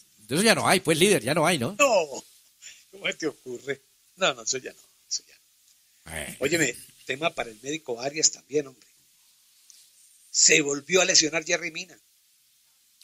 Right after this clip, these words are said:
Speaker 1: Sí, aductor. Yo estaba viendo el partido ayer con el Everton.
Speaker 2: Sí.
Speaker 1: Me pareció que era un, que fue un aductor, ¿no? Me pareció.
Speaker 2: Sí, no, y la información que hay de prensa es que fue un aductor.
Speaker 1: Ah, bueno. Inclusive
Speaker 2: Pero
Speaker 1: en ese
Speaker 2: otra
Speaker 1: momento
Speaker 2: vez.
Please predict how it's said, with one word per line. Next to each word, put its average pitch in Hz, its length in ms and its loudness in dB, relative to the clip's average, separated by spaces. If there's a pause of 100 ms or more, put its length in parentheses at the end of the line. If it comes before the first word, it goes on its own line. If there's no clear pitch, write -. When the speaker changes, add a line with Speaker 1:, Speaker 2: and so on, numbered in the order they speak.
(140)
Speaker 1:
Sí, - 260 0
aductor. 147 460 2
Yo 139 120 -4
estaba 143 200 0
viendo 147 220 -2
el 139 60 -2
partido 123 320 -4
ayer 123 240 -4
con 117 140 -6
el 98 80 -6
Everton. 120 400 -4 (580)
Speaker 2:
Sí. - 200 -20
Speaker 1:
Me 123 120 2
pareció 123 280 -2
que 190 100 -8
era 170 120 -4
un, 160 60 -16
que 123 100 -10
fue 110 80 0
un 135 80 0
aductor, 113 340 -4
¿no? 120 100 -18
Me 92 100 -12
pareció. 95 420 0 (640)
Speaker 2:
Sí, 208 120 -16
no, 190 200 -10
y 139 160 -14
la 135 100 -6
información 143 460 -4
que 202 100 4
hay 185 320 6 (680)
de 143 80 -2
prensa 175 460 2
es 135 120 -2
que 156 140 -12
fue 156 140 -10
un 147 120 -14
aductor. 123 400 -12 (240)
Speaker 1:
Ah, 95 100 -6
bueno. 76 240 -12 (2500)
Inclusive 101 340 -2
Speaker 2:
Pero 127 80 2
Speaker 1:
en 131 40 4
ese - 20 4
Speaker 2:
otra 240 160 4
Speaker 1:
momento 240 200 2
Speaker 2:
vez. - 240 0